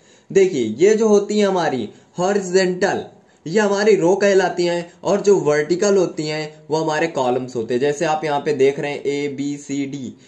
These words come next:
ये हमारे होते हैं कॉलम्स, और यहाँ पे दिया वन, टू, थ्री, फ़ोर, फ़ाइव, सिक्स, सेवन, ये हमारे होते हैं rows। रो की संख्या बताई जा रही दस लाख अड़तालीस हजार पाँच सौ छिहत्तर होती है। अब इसको हम check कैसे करेंगे? देखिए Check करने के लिए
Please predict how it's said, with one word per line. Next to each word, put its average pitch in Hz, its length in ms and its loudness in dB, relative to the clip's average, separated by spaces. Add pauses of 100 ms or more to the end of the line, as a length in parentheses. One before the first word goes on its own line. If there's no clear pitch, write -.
(140)
ये 170 160 2
हमारे 185 340 2
होते 180 220 2
हैं 180 100 0
कॉलम्स, 175 500 -2 (200)
और 165 180 -2
यहाँ 160 220 0
पे 180 180 2
दिया 165 280 2
वन, 156 320 0
टू, 165 180 -2
थ्री, 160 240 -6
फ़ोर, 156 260 -2
फ़ाइव, 139 340 -4
सिक्स, 143 340 -6 (120)
सेवन, 143 440 -2 (160)
ये 180 140 2
हमारे 180 380 2
होते 160 260 0
हैं 202 220 0 (200)
rows। 165 300 2 (320)
रो 180 180 4
की 214 160 -2
संख्या 208 340 0
बताई 185 320 2
जा 185 160 2
रही 190 140 4
दस 165 300 0
लाख 190 260 0
अड़तालीस 165 460 -4
हजार 165 320 -2
पाँच 147 200 -4
सौ 165 120 0
छिहत्तर 147 420 -4
होती 127 240 -4
है। 139 60 -2
अब 180 140 0
इसको 196 240 0
हम 202 100 0
check 208 280 2
कैसे 185 320 0
करेंगे? 120 380 -4
देखिए 123 480 -4 (800)
Check 220 220 0
करने 208 340 2
के 208 120 2
लिए 226 280 0